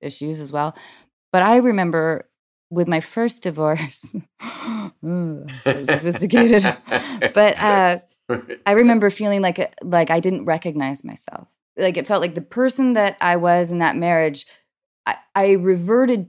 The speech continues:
Speaker 1: to a very fun and interesting child version of myself. I think it was fun and interesting. It was probably just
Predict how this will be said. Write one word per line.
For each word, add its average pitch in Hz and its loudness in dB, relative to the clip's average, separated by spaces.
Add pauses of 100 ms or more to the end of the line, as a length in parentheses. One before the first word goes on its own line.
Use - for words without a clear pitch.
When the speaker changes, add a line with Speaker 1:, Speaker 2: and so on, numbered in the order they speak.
(140)
Speaker 1:
to 185 -2
a 160 -2 (120)
very 226 2
fun 196 2
and 151 -6
interesting 147 -2 (420)
child 185 0
version 147 -4
of 120 -10
myself. - -16 (420)
I 175 0
think 277 4
it 180 2
was 175 2
fun 160 2
and 151 0
interesting. 151 -6
It 160 -4
was 185 0
probably 185 2
just 135 -8